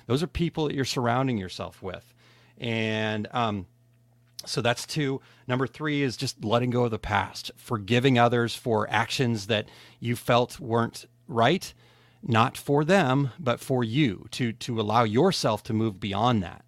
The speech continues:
right? And, and, um, then having some positive affirmations, removing blocks, re-, forgiving yourself, right? Using my atonement notebook idea, uh, or something along those lines. And then, um,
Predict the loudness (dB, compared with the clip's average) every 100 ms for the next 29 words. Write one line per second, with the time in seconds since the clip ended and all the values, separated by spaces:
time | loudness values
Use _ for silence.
0 | _ -8 -8 -10 _ _ _ -6 -4 -4
1 | -6 -8 -8 -10 -14 _ -6 -4 -4 -8
2 | -14 -20 _ _ _ 2 4 4 2 2
3 | -2 0 2 2 2 0 2 0 2 2
4 | 2 2 0 -6 2 6 6 6 2 4
5 | 6 6 2 -6 -6 -8 -8 -6 -4 -2
6 | 0 2 2 2 0 0 2 0 0 -6
7 | -20 _ _ _ -4 -4 0 -2 0 0
8 | 0 -2 0 4 4 2 0 0 0 -2
9 | -2 0 -2 -2 0 -2 -4 -14 -20 -8
10 | -4 -2 -2 0 0 2 2 2 0 2
11 | 4 2 2 0 2 2 2 -2 -10 -20
12 | -20 -2 2 4 6 4 4 4 2 0
13 | 0 2 0 -4